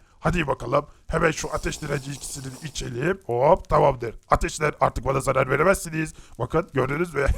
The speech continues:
<laughs> Yanıyorum, yanıyorum ama hiçbir şey olmuyor. He? Bu elması niye koymuşlar buraya? Ya herhalde buraya şalteri koyacağız. Ve şaltere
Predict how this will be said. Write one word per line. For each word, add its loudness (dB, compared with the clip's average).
<laughs> -4
Yanıyorum, 2
yanıyorum 2
ama 4
hiçbir -6
şey 0
olmuyor. 4
He? 0
Bu 0
elması 0
niye 2
koymuşlar 0
buraya? 0
Ya 0
herhalde 0
buraya 0
şalteri -4
koyacağız. -6
Ve -8
şaltere -2